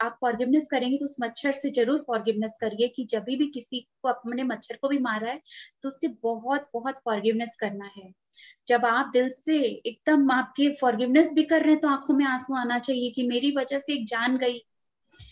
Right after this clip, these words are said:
तो इस तरीके से आप उस दर्द को, उस तकलीफ को feel करें, एक, उस, तब जाकर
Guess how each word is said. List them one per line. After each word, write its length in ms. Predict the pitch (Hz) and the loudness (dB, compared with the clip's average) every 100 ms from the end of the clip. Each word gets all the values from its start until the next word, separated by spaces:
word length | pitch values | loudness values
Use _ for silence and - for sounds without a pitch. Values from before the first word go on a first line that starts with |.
| _ _ 285 | _ _ -4
तो 200 | 294 285 | 0 0
इस 180 | 285 | 0
तरीके 400 | 320 285 285 311 | 2 2 2 0
से 160 | 302 311 | -2 0
आप 240 | 294 - - - | 0 0 -6 -8
उस 220 | 285 - - | -8 -4 4
दर्द 300 | 262 311 302 | 6 4 2
को, 120 | 294 | -4
उस 140 | 285 - | -2 0
तकलीफ 420 | 277 269 285 320 | 0 2 2 2
को 80 | 320 | -2
feel 380 | 311 269 285 294 | -4 0 2 2
करें, 340 | 311 277 254 | 2 2 0
एक, 180 | 247 247 _ _ _ - - - | -2 -8 _ _ _ 0 0 -2
उस, 320 | 262 247 - - | -4 -4 -6 2
तब 180 | 285 269 | 2 4
जाकर 440 | 339 311 302 320 | 2 2 4 2